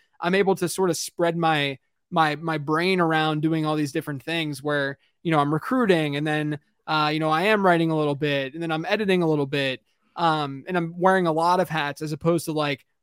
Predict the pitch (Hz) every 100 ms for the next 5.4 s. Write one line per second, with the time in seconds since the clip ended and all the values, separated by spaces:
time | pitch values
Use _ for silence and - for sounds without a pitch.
0 | - 175 196 175 160 180 165 170 156 147
1 | - 151 139 - 170 143 - 180 165 -
2 | - _ 165 185 175 151 135 127 117 117
3 | _ _ _ 160 151 143 151 190 175 165
4 | 208 202 180 - 196 190 180 170 165 156
5 | 156 151 151